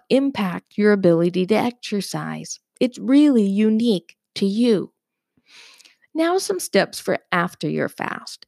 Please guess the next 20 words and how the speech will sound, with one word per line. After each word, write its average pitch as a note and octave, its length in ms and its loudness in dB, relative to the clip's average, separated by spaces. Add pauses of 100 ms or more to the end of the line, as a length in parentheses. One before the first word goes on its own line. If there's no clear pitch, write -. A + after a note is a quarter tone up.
(100)
This D4 300 4
is G#4+ 160 -2
the F#4+ 160 0
most A3 540 0
important A#3 680 -2
part G3+ 320 -2
of F3 240 -4
doing A#3+ 400 2
a D3+ 60 -2
fast, - 560 -14
so A#3 260 2 (300)
pay B3+ 260 2
attention A#3+ 520 0
to F3 100 -2
these F#3 260 -2
steps. - 580 -4 (520)
When D4 340 4
you F4 220 6
fast, F3+ 600 -2 (840)
especially G3 1160 0